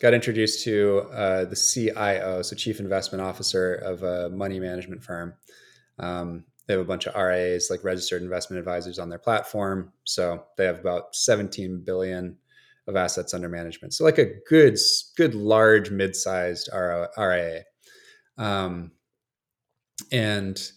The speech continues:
you know, we did our real quick intros, just me and, and my Chief Revenue Officer, uh, Guilherme, the, the Bridgewater guy that came over this year,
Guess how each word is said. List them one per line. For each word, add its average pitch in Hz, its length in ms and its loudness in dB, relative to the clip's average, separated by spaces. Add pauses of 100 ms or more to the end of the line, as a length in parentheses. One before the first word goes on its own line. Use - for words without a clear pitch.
(360)
you 123 100 2
know, 104 100 2
we 104 120 0
did 117 160 6
our 107 160 8
real 113 240 6
quick 110 220 4
intros, 104 680 2
just - 220 -4
me 101 140 -2
and, 95 340 -6
and 101 120 -4
my 92 200 -2
Chief 92 260 -8
Revenue 95 280 -2
Officer, 92 600 -4 (100)
uh, 90 220 -6
Guilherme, 92 520 -2 (480)
the, 92 180 2
the 90 80 -2
Bridgewater 92 500 -2
guy 90 200 -2
that 92 120 -6
came 92 200 -8
over 90 160 -6
this 90 180 -8
year, 92 360 -4